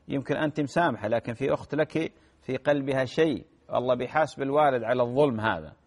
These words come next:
انتبهي، قولي لخواتك: "أنا، آه، ي-، ليليًا أو ما بين فترة وأخرى أشوف الوالد في حالة خ-، في حالة غير جيدة في المنام."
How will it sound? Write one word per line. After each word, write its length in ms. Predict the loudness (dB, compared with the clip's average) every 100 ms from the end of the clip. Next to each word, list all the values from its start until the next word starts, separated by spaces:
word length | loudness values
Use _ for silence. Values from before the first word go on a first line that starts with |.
| _ _
انتبهي، 460 | -10 0 2 2 -6 -10 _ -2
قولي 220 | 0 0
لخواتك: 680 | 2 4 6 6 4 0 -6 _ _ -8 -2
"أنا، 440 | 0 2 0 -4 -12 _ _ _ _
آه، 160 | -4 -2
ي-، 260 | 0 -2
ليليًا 640 | 0 2 4 4 4 2 2
أو 120 | 0
ما 160 | 2 4
بين 180 | 2
فترة 360 | 0 0 0 0
وأخرى 360 | 0 0 0 0
أشوف 260 | -2 -2
الوالد 380 | 2 4 4 2
في 180 | -4 -4
حالة 280 | 0 0 0
خ-، 220 | -6 -10
في 140 | -6
حالة 320 | 2 4 4 0 -6 _ -4
غير 280 | 2 2 2
جيدة 360 | 0 2 0
في 100 | 0
المنام." 320 | 2 2 0